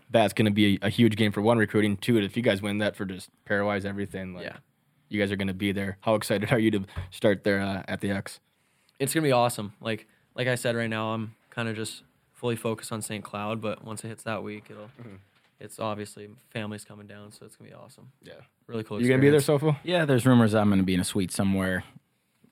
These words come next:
Speaker 3: I mean, don't tell Coach Blasey, but I'll probably be having some beers.
Speaker 1: Okay.
Speaker 2: Okay.
Speaker 1: Well, now he knows.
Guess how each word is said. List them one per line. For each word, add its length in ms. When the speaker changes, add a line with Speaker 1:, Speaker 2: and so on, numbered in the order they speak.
Speaker 3:
I 100
mean, 440
don't 200
tell 180
Coach 240
Blasey, 280
but 100
I'll 160
probably 260
be 100
having 220
some 180
beers. 320
Speaker 1:
Okay. 180
Speaker 2:
Okay. 440
Speaker 1:
Well, 180
now 160
he 80
knows. 320